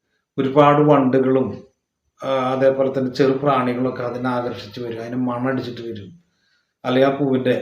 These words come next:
ആ ഒരു പ്രത്യേക ഒരു ഇതിനാണ് അവര് വരുന്നത്. ഇതേപോലെ തന്നെ ഈ ഗർഭിണികളോ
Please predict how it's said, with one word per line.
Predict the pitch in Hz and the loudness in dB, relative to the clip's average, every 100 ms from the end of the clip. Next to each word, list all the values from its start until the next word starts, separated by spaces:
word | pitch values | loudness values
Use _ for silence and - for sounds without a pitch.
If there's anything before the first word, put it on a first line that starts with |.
| - | -4
ആ | 117 143 170 | -2 2 4
ഒരു | 180 170 | 4 4
പ്രത്യേക | 170 165 151 147 | 2 4 6 8
ഒരു | 147 | 6
ഇതിനാണ് | 139 139 127 123 - - | 4 2 0 -4 -8 -8
അവര് | 131 127 | -4 2
വരുന്നത്. | 131 127 113 104 101 - _ - - - | 2 2 0 -8 -12 -18 _ -20 -20 -2
ഇതേപോലെ | 156 147 175 175 170 165 | 4 8 8 8 6 4
തന്നെ | 151 147 147 147 | 2 4 2 -2
ഈ | 147 151 156 151 - - - | 0 0 0 -6 -12 -20 -8
ഗർഭിണികളോ | 143 139 135 139 143 139 139 | 4 4 6 2 2 2 2